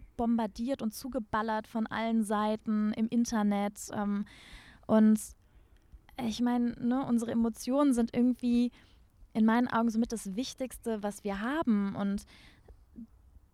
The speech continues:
sich die einzugestehen und die auch kommunizieren zu können, ähm,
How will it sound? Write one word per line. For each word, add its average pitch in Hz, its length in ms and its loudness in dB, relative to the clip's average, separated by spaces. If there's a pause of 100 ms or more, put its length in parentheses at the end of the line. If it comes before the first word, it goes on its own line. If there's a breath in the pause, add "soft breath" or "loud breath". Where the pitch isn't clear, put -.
(340)
sich - 280 -2
die 262 240 -4
einzugestehen 233 880 -4
und 208 260 -4
die 262 160 -8
auch 220 240 -4
kommunizieren 254 1000 2
zu 226 160 -2
können, 196 440 -2 (460 loud breath)
ähm, 196 440 2